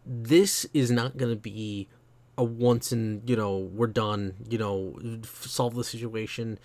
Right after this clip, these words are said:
you know, return to the status quo thing. No, no, no, no.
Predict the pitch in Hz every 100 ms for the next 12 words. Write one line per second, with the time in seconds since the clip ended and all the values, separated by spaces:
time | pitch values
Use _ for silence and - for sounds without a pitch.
0 | - - - - 107 104 101 117 127 110
1 | 104 - 104 101 - 104 - - 107 113
2 | 101 113 107 95